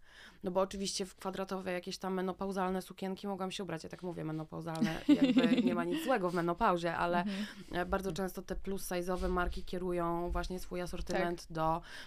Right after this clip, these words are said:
Speaker 1: e, starszych kobiet, tak? E, więc, e, no więc nastolatce było bardzo ciężko. No więc lumpeksy. Kocham je. Jeśli chodzi o rady,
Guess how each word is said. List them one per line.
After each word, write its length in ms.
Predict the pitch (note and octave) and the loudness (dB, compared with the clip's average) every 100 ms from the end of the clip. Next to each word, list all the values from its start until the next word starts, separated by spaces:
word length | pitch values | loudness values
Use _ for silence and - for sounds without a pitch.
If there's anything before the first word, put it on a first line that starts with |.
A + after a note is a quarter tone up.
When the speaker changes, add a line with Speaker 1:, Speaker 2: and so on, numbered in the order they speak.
| - - | -4 0
Speaker 1:
e, 100 | E3+ | 0
starszych 440 | - F3+ - E3+ | 0 0 0 -4
kobiet, 380 | - D#3+ C#3+ - | -4 -4 -4 -6
tak? 260 | E3+ G#3 - - - - - - - - | -4 -4 -4 -14 -18 -20 -20 -20 -20 -8
E, 220 | F3 E3 E3 | -2 -2 0
więc, 560 | E3 E3+ E3+ E3+ - | 0 0 0 -2 -6
e, 580 | - F3 E3+ E3 E3 E3 E3+ - - - | -6 -4 -2 -2 -2 -4 -8 -14 -12 -2
no 60 | G#3+ | 0
więc 160 | B3 | 2
nastolatce 500 | C4+ C4 C#4 C4+ C#4 | 0 0 2 2 0
było 180 | A#3 B3 | -2 -2
bardzo 220 | A#3+ A#3 | -2 -4
ciężko. 320 | A#3 F#3+ - | -2 -4 -2
No 80 | G#3+ | -4
więc 180 | C4 E4+ | -2 -2
lumpeksy. 640 | F#4+ F4 C#4+ - - F3 E3+ - - - - | 0 -2 -4 -6 -4 -2 -2 -8 -12 -12 -4
Kocham 320 | C4+ A3 F3+ | 0 2 2
je. 160 | D#3+ E3+ | 2 0
Jeśli 200 | G#3 A3 | 0 0
chodzi 240 | A#3+ G#3+ | 0 0
o 100 | A3 | 2
rady, 480 | G#3 F#3 F3+ G#3 A#3+ | 2 2 2 2 2